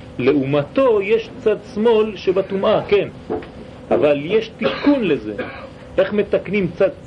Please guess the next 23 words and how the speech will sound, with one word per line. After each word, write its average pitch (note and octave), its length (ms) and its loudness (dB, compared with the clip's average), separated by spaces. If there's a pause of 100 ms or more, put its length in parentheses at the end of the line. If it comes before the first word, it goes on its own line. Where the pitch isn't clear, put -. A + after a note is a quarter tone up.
(120)
שמאל F#3 280 2
שבטומאה? D3 800 -2 (260)
על C#3 140 2
ידי E3 180 4 (200)
צד G#3+ 120 0 (200)
שמאל A3+ 340 4
שבקדושה. F#3+ 600 -4 (1600)
חייב A3 300 4
להביא G3+ 340 0
דבר F#3 300 2
שהוא G#3 220 -10
דומה F#3+ 440 2 (380)
לצד D#3+ 300 4
השני, D3 340 -4 (520)
וזה A2 200 2
יצחק. E3 320 -12 (540)
אז - 80 -4
יש G3+ 160 0
לו G#3+ 120 4
עבודה E3+ 300 2
מאוד F3 300 0
קשה B2+ 260 -6
ליצחק, G#2+ 360 -6